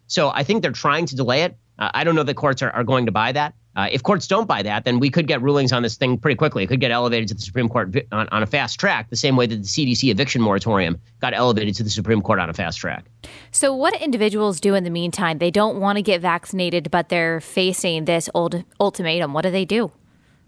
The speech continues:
Speaker 1: Uh, I mean, right now, it depends on, uh, if you feel like complying with the mandate. If, if you don't wanna comply with the mandate, then you can wait and you can see and you can,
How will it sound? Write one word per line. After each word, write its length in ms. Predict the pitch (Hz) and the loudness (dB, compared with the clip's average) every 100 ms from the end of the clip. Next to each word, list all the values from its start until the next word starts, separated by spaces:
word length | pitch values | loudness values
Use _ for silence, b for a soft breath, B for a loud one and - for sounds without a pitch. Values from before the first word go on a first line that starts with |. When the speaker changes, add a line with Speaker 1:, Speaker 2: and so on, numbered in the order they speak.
| _ _ b b - | _ _ b b 0
Speaker 1:
Uh, 180 | 143 | 2
I 80 | 123 | 4
mean, 320 | 147 151 143 - | 2 2 0 -4
right 260 | 104 139 165 | 0 0 2
now, 220 | 156 202 | 0 0
it 80 | 220 | -2
depends 360 | - 160 160 147 | -2 -2 0 2
on, 260 | 147 143 | 2 2
uh, 100 | 143 | 2
if 220 | 143 143 143 | 0 -2 -2
you 140 | 147 | -2
feel 160 | 135 151 | 2 2
like 160 | 131 | 2
complying 440 | 131 127 139 139 135 | 0 2 2 2 0
with 160 | 127 | 0
the 60 | 135 | 2
mandate. 360 | 156 190 76 | 0 0 -2
If, 80 | 98 | -2
if 160 | 127 113 | 0 2
you 60 | |
don't 120 | 156 202 | 2 4
wanna 160 | 185 | 2
comply 420 | 156 127 127 117 107 | 2 2 2 0 0
with 180 | 120 | -2
the 40 | 117 | 0
mandate, 400 | 101 98 139 113 | 0 2 0 0
then 120 | 113 | 0
you 80 | 110 | 2
can 160 | 135 | 4
wait 240 | 117 135 170 | 4 4 2
and 80 | 117 | -2
you 60 | 104 | 0
can 160 | 117 | 2
see 320 | 107 143 165 | 2 4 4
and 100 | 104 | 2
you 80 | 110 | 0
can, 240 | 87 98 | 2 0